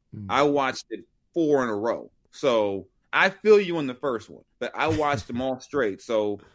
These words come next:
Speaker 2: watching them back to back to back, it was like, okay,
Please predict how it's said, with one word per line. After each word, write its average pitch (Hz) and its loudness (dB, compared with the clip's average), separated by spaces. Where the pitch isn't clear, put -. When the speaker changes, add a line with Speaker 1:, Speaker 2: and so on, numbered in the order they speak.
Speaker 2:
watching 147 -2
them 127 -2
back 131 0
to 127 -10
back 123 -4
to 107 -14
back, 98 -4
it 135 0
was 131 -2
like, 110 -2
okay, 120 -4